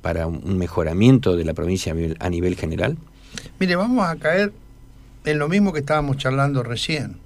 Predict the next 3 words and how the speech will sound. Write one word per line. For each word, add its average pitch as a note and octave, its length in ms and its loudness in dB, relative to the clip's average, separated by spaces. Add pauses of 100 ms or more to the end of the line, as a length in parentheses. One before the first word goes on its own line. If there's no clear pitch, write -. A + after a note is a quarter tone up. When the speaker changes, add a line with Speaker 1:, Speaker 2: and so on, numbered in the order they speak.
(1200)
Speaker 2:
Eh, C3+ 420 2
un G#3+ 200 2
gobierno D3+ 1120 4